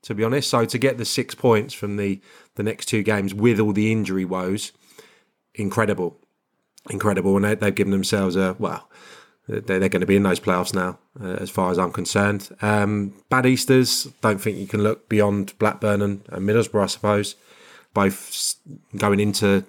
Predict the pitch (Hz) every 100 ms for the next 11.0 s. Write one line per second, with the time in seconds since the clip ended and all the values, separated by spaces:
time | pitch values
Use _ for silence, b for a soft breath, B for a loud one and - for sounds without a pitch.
0 | - 110 113 - 113 104 101 98 - 98
1 | 123 110 - 101 107 113 - 110 101 107
2 | 98 B B B B B _ 101 95 98
3 | 104 98 95 104 98 95 107 98 104 95
4 | - 101 98 95 - 107 101 - 98 95
5 | 107 101 104 - 98 107 - 101 101 98
6 | 101 104 98 - 107 95 - 98 95 -
7 | B B B B B B 98 95 92 -
8 | 60 - 131 117 113 - 64 - 101 98
9 | 101 - 98 - 92 95 - 95 87 101
10 | 90 101 - 95 95 90 95 101 101 87